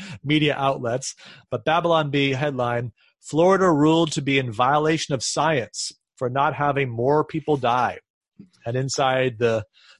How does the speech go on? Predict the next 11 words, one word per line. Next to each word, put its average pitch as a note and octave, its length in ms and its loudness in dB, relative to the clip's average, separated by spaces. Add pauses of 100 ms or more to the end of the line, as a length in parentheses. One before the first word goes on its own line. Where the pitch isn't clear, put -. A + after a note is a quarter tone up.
the - 80 -10
article, C#3 460 0
we've A#2+ 160 0
got B2+ 200 -2
the B2 80 -10
quote, C#3 380 2 (380)
"More D#3 280 2
Floridians D3+ 640 0
need C3+ 200 -2
to C#3+ 80 0
die, B2 460 -2